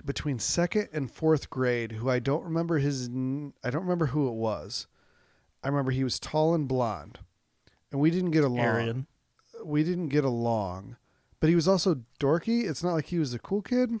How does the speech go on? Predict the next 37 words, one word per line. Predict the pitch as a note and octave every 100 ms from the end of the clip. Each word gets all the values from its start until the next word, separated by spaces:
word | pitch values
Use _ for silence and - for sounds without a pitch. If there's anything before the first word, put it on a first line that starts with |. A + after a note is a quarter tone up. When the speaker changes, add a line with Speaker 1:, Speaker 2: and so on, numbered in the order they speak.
| - _ -
Speaker 2:
Mm-hmm. | C3 C3 D3 _ _ _ - _ _ _ _ _ _ _ _ -
Speaker 1:
So | - G3 F3 D3+ -
we | D#3
didn't | D#3 G#3+ G#3
get | F#3
along | D3+ C3+ B2+
for | A#2 B2+
whatever | B2 A#2+ A2+
reason. | A#2 A#2 G#2+ G#2+
And | B2 C3
I |
remember | D3+ D3 C3
standing | - D#3+ F#3 G#3 -
inside | E3 F3+ G#3 F3+ D#3+ C#3 B2
going | C3 C3+ C3 C3 - _ _ _ _ -
into | D3 E3 F3 - -
the | E3
school | D3 - D3+ C#3 C3
from | - C#3+ C#3
recess. | B2+ B2 - A2 - - - _ _ _ _ _ _ _ _ _ _
And | - C3+
he | A2+ E3+
ran | F#3 F#3+
up | F3 -
to | -
me | B2 A2+ A#2
and | C3
he | B2 C3+
said, | - - B2 G#2+ A2 - - _ _ -
"I'm | D3
gonna | D#3 D#3
tell | D3 D3+
the | C3+
teacher | B2+ - D#3 -
what | B2 B2+
you | B2 A#2
did." | G#2 D3+ C#3 -